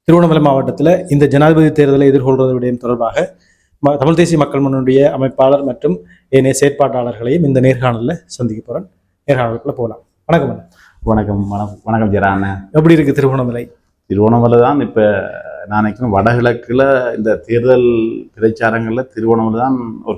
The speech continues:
Speaker 2: பேசுபொருளா ஆரம்பிச்சிருக்குன்னு நினைக்கிறேன்.
Speaker 1: ஏன் அப்படி பேசுபொருளா மாறி இருக்கு டக்குன்னு?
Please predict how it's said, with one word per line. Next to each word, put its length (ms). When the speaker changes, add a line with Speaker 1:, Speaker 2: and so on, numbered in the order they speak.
Speaker 2:
பேசுபொருளா 640
ஆரம்பிச்சிருக்குன்னு 580
நினைக்கிறேன். 420
Speaker 1:
ஏன் 160
அப்படி 180
பேசுபொருளா 420
மாறி 200
இருக்கு 220
டக்குன்னு? 380